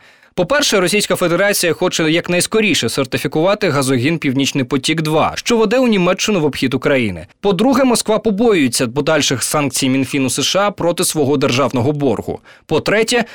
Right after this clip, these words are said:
Росія має низку геополітичних інтересів у багатьох регіонах світу, де їй протистоїть Захід. Франція в Африці, Туреччина на Близькому Сході та Кавказі, С Ш А у Південній Америці та Євросоюз на Балканах.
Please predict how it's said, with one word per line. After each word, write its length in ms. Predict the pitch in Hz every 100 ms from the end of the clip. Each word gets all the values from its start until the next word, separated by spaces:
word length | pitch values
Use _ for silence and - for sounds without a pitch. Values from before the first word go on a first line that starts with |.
| -
Росія 420 | 196 226 226 269 233
має 220 | 190 180
низку 300 | 175 196 185
геополітичних 720 | 151 147 147 135 151 - 127
інтересів 640 | 160 131 143 160 170 170 -
у 180 | 135 123
багатьох 420 | 117 127 135 135
регіонах 420 | 127 127 135 165
світу, 400 | - 202 104 87
де 180 | 90 110
їй 240 | 104 196
протистоїть 640 | 208 147 117 - 127 123 120
Захід. 420 | 123 92 - - - - _
Франція 500 | - 240 208 - 131
в 80 | 123
Африці, 460 | 170 220 214 208
Туреччина 540 | 170 196 208 135 143 123
на 140 | 139
Близькому 420 | 127 139 - 131
Сході 340 | 135 - 156 127
та 120 | 123
Кавказі, 540 | 123 - 202 208 208 - -
С 200 | - 254
Ш 180 | - 208
А 200 | 196 190
у 100 | 185
Південній 540 | 160 135 131 147 147
Америці 560 | 131 127 139 147 - 135
та 280 | - 131 127
Євросоюз 580 | 120 120 - 120 123
на 80 | 110
Балканах. 600 | 110 110 - 85 67 -